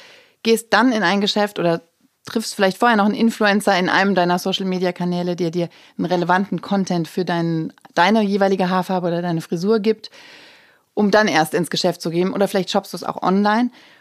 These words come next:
und danach wirst du dann irgendwann wieder mit uns in Kontakt treten, vielleicht über eine E-Mail-Aktivierung, weil wir wissen, was du vorher gekauft hast und können dir dann ein weiteres Produkt empfehlen. Das heißt, die Reise, der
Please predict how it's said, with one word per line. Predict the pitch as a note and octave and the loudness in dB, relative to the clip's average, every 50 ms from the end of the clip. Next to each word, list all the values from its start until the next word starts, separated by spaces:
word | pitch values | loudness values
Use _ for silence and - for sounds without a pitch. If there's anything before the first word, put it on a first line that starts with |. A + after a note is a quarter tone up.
| _ _ | _ _
und | - F#3+ F3+ | -4 0 2
danach | F#3 F3 E3+ E3+ F#3 F#3 F#3 | 2 4 4 2 2 2 0
wirst | F#3+ F3+ - - | -2 -2 -2 -4
du | F#3 F3 | -4 -2
dann | F#3 F3+ F3 F3 - - | 0 0 0 0 -2 0
irgendwann | - A3+ A#3+ A3+ A3 G3+ F#3+ F#3+ F#3+ | 0 2 2 4 4 4 2 2 2
wieder | G3+ F#3 F#3 | 2 2 2
mit | F3 E3+ C#3+ | 2 2 0
uns | C#3 - - | -2 -4 -4
in | D#3 E3+ | -4 -4
Kontakt | - F3+ E3+ - F3 E3 - - | -4 -4 -4 -2 -4 -6 -6 -8
treten, | - F3 E3 D#3 - D#3 | -6 -6 -4 -4 -4 -6
vielleicht | D3+ - E3 D#3+ D#3 D#3+ - | -6 -4 -4 -6 -6 -6 -6
über | F3+ E3 D3+ | -4 -4 -2
eine | D3 C#3 D3+ D3+ D3+ D3+ D#3 D#3+ E3 _ _ - - _ _ _ _ _ - - - _ - - - _ - | -2 -2 -2 -2 -2 -2 -2 -4 -8 _ _ -20 -20 _ _ _ _ _ -20 -20 -20 _ -20 -20 -20 _ -2
E-Mail-Aktivierung, | - A#3 A3 G#3 G3 F3+ F3 - - - - - G3+ F#3+ E3 F3 F3+ F3 D#3+ E3+ E3 D3+ | 2 4 4 6 6 4 4 2 2 0 -2 -2 -2 0 2 4 4 6 6 4 4 4
weil | D#3 D3+ D3 | 4 4 4
wir | D#3+ D3+ | 4 2
wissen, | E3 F3 - - F#3 E3 | 2 0 0 0 0 0
was | C#3+ D3+ - | 0 0 -2
du | - D#3 | -6 -10
vorher | - - E3 D#3+ E3 | -6 -4 -2 -2 -2
gekauft | - D#3 - - E3 E3 D#3+ - - E3 | -2 -6 -4 -2 0 0 0 0 -4 -6
hast | D3+ - - | -6 -4 -6
und | E3+ E3+ E3+ G3+ - - | -8 -8 -10 -12 -10 -6
können | - F3 E3+ D#3+ | -4 -4 -2 -2
dir | E3 | -2
dann | D#3+ E3 D#3+ | -2 0 0
ein | D#3 D3 | 0 0
weiteres | D3 C#3+ C#3+ E3 E3 D3+ - | 0 0 -2 -4 -10 -12 -10
Produkt | _ - - - - - | _ -10 -10 -10 -10 -10
empfehlen. | D#3+ E3+ - - - - - F#3+ - _ - - - - _ _ | -10 -10 -10 -10 -10 -10 -10 -10 -12 _ -20 -20 -20 -20 _ _
Das | - - G3 | -4 0 0
heißt, | G3 G3 G3+ - | 0 0 -2 -2
die | F#3+ F3+ | -2 0
Reise, | E3+ E3 F3 G#3 B3 C4+ G#3+ F3 E3 D3 | 2 2 2 4 4 2 2 2 0 0
der | D#3+ D#3 | 0 -2